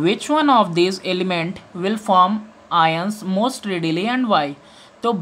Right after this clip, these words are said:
barium will form ions most readily, why? Because it is at the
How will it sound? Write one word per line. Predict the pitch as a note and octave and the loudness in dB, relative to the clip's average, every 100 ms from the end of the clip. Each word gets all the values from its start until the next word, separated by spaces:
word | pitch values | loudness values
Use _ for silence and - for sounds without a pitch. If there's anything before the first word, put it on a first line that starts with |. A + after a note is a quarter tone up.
| C#3 | 0
barium | E3+ F#3 B3 D#4 | 2 2 2 0
will | C#4 A#3 G3+ | 0 -2 -2
form | E3 E3 B3+ - - - _ - | 0 0 -4 -12 -20 -20 _ 0
ions | E3+ F3 G3 B3 G#3 | 2 2 -2 -4 -2
most | G3 G#3+ G#3+ G3 | 0 0 -2 -4
readily, | E3 D3 C#3+ C#3+ D#3 | -4 -2 -2 -4 0
why? | F#3 C4 E4 | 0 0 -2
Because | C4 D4 D4+ - | 0 0 0 -6
it | G3 C4+ | -4 -4
is | D#4+ - F3 | -6 -4 -4
at | F3 | 0
the | C4 | -2